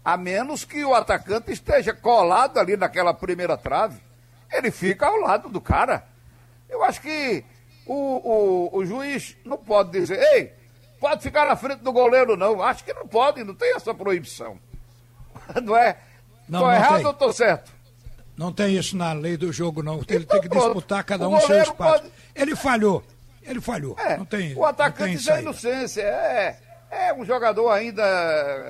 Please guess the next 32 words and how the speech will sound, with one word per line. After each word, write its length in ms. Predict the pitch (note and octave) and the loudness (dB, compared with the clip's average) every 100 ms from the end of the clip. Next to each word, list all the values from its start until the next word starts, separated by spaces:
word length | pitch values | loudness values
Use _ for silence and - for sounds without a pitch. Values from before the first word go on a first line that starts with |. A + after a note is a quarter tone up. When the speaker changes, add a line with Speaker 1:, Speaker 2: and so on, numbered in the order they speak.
| B2+ | -12
Speaker 1:
um 60 | F3 | -6
goleiro 360 | F#3 G3 A3 | -2 0 -2
em 80 | G3 | -2
aprendizado 800 | F#3 - F#3+ D#3+ C3 E3 F#3 - | -4 -4 -6 -8 -8 -4 -4 -4
também, 540 | D#3 C3 D#3+ F#3+ D3+ - _ _ _ _ C#3 | -8 -6 -6 -6 -8 -14 _ _ _ _ -16
entendeu? 520 | D3 E3+ D3+ G#3 G#3+ | -10 -8 -6 -6 -6
Isso 280 | C4 - F4+ | -8 -12 -4
vai, 520 | A#3+ C4 D4 E4+ A#3+ | 0 2 0 -4 -10
vai, 540 | F#3+ F#3+ B3+ B3 - | -6 -4 -4 -4 -6
vai 220 | D3 F#3+ G3+ | -6 -6 -4
fazendo 400 | A#3 D#3 G#3+ - | -4 -6 -8 -10
com 140 | C#4 | -12
que 100 | B3 | -10
ele 160 | F4 F4 | -8 -4
ganhe 200 | G#3+ A#3 | -2 -2
experiência. 720 | - E4+ C#4 G3 F#3+ - A2 _ _ - | -6 -10 -2 -2 -2 -10 -18 _ _ -12
E 80 | C4 | -10
o 60 | |
treinador 500 | B3+ A#3+ A3 G#3 A#3 | 0 2 2 2 0
tem 160 | B3 C4 | -2 -8
que 100 | C#4+ | -10
dizer, 300 | D4 F#3+ G#3 | -8 -2 0
"Olhe, 340 | A3+ G3 A#2+ - _ _ _ _ _ | 2 0 -2 -16 _ _ _ _ _
aquele 320 | D#3 A#3+ B3+ F#3 | -10 -2 -2 0
gol, 440 | G3+ B3 F#3+ - _ _ _ _ | 4 4 4 0 _ _ _ _
você 320 | A#3+ A#3 B3+ C4+ | -8 -6 -2 -4
não 140 | C#4+ | -4
precisa 760 | - D4 B3 - D4+ D#4+ A#3 - | -10 -10 -10 -6 -6 -4 -6 -8
ficar 320 | G3 G3 F3+ | -6 0 0
atrás 320 | - F#3 D#3+ | 2 0 0
do 80 | E3 | 0
atacante. 680 | D#3 D#3 - D3+ D#3+ - | -2 -4 -2 -2 -2 -4